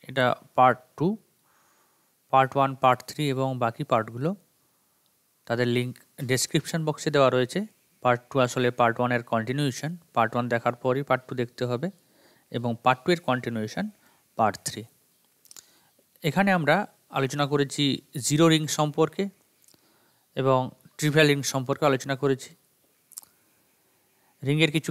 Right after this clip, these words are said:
প্রপার্টি নিয়ে আলোচনা করেছি এবং সর্বশেষ relation between root, zero element and unity। তোমরা জানো রিংয়ের ক্ষেত্রে জিরো এলিমেন্ট থাকে এবং কিছু কিছু রিংয়ের ক্ষেত্রে ইউনিটি থাকে। তো যদি কোনো রিংয়ের ইউনিটি থাকে তার সাথে জিরো এলিমেন্টের কী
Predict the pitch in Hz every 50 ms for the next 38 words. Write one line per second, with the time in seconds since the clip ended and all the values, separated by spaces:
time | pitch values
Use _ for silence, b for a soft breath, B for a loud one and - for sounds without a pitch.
0 | - - 147 - 156 143 156 160 160 156 151 151 143 - 139 143 131 131 143 139
1 | 131 - - 147 139 127 131 135 123 - - 131 127 139 156 147 - 135 143 156
2 | - - _ _ _ _ _ _ _ _ _ _ _ b b b b b b b
3 | b b b b - - 120 127 139 151 143 - 165 160 147 139 131 - 139 139
4 | 139 139 - - 147 139 143 160 - 170 117 110 131 147 175 175 165 165 165 160
5 | 170 175 170 135 127 120 - - 120 117 113 107 - - 117 - _ _ _ _
6 | _ - 117 123 123 131 127 135 143 143 139 131 127 131 - - 123 - - 135
7 | 127 113 123 120 123 123 123 131 135 131 - 139 139 - 156 151 180 185 - _
8 | _ _ - 131 127 123 123 123 117 - 139 - 160 156 156 - 147 135 127 131
9 | 131 123 131 127 151 143 123 120 110 117 117 - 110 110 - 156 202 B B B
10 | B B B B B B - 131 120 117 127 135 175 175 - 180 170 151 139 135
11 | 139 139 135 135 - 156 139 135 147 151 143 143 - - 107 107 - 160 220 233
12 | - - _ _ _ _ _ _ - 131 131 - - 170 165 170 156 123 - 143
13 | 143 143 147 143 147 143 147 135 - - 165